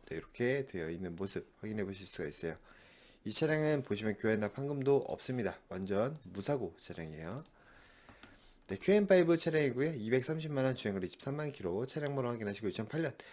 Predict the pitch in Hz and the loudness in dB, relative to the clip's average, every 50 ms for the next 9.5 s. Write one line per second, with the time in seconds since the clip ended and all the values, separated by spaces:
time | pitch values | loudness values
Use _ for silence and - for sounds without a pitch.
0 | - - - - 104 117 139 139 - - 170 160 156 156 156 - - 139 131 139 | -20 -16 -2 0 2 2 2 2 4 4 4 6 6 4 2 2 0 2 2 4
1 | 139 - - - - - 185 190 196 196 196 185 175 175 156 147 135 131 117 120 | 2 0 -2 -4 -2 -2 0 2 4 4 4 4 2 2 0 4 6 6 6 6
2 | 156 165 139 110 101 95 101 98 98 98 - 135 131 139 135 127 117 110 - 101 | 2 2 4 4 4 4 4 2 0 0 0 0 0 0 0 0 -2 -2 -2 -2
3 | 95 95 104 117 131 147 165 170 160 - - - - - - - - 90 87 95 | -2 0 0 0 2 2 0 -2 -4 -8 -20 -20 -20 -20 -16 -8 -6 0 2 4
4 | 104 98 104 107 113 120 131 131 - 123 127 - - - 101 107 117 127 156 156 | 4 4 2 2 2 0 0 0 -2 -2 -2 -2 -2 -4 -4 -4 0 0 0 0
5 | 135 101 - - _ _ _ - 95 92 85 - 107 101 107 117 - - 110 101 | 0 -2 -4 -8 _ _ _ -10 -10 -8 -6 -2 -2 -2 -2 -2 -4 -4 -8 -8
6 | - - - 95 90 92 - 98 - - 107 95 95 90 - 110 98 87 - - | -8 -10 -10 -8 -8 -8 -8 -8 -8 -6 -6 -4 -4 -2 0 0 0 0 0 0
7 | 131 139 123 - - - - - - - - - - _ _ - 87 92 - 110 | 0 0 0 -2 -10 -20 -20 -20 -20 -20 -20 -20 -20 _ _ -10 -8 -6 -4 -2
8 | 113 123 135 139 123 123 107 98 95 101 123 156 175 165 - - 101 90 90 87 | 0 0 0 0 0 0 0 0 0 0 0 0 -2 -4 -2 -2 -2 0 0 -4
9 | - - 92 95 98 95 107 104 90 - | -2 0 0 0 0 2 0 0 -2 -2